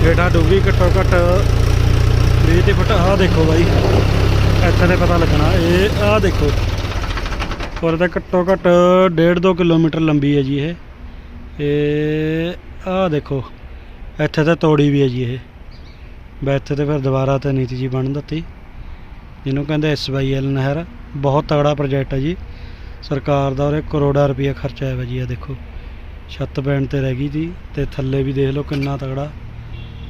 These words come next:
ਇੱਥੇ ਤੇ ਮੈਂ ਤੁਹਾਨੂੰ ਦਿਖਾਉਂਦਾ, ਉੱਤਰ ਗਿਆ, ਮੈਨੂੰ ਥੱਲੇ ਉਤਰ ਜਾਣ ਦਿਓ। ਆਹ ਦੇਖੋ ਬਾਈ,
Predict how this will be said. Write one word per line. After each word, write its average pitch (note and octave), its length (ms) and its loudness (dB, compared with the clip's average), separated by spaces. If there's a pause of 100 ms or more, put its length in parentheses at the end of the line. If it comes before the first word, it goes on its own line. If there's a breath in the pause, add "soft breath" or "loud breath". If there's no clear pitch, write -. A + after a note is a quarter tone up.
(180)
ਇੱਥੇ C3+ 240 -6
ਤੇ D3+ 440 -4
ਮੈਂ D3 200 -4
ਤੁਹਾਨੂੰ C3+ 180 -10
ਦਿਖਾਉਂਦਾ, C3+ 320 -6
ਉੱਤਰ - 280 -2
ਗਿਆ, E3+ 100 -4
ਮੈਨੂੰ F3 180 -6
ਥੱਲੇ E3 260 -4 (920)
ਉਤਰ F3 240 -6
ਜਾਣ F#3 240 -6
ਦਿਓ। G#3 160 -10 (1200)
ਆਹ F#3+ 160 -2
ਦੇਖੋ D#3+ 280 -4
ਬਾਈ, C3+ 140 -4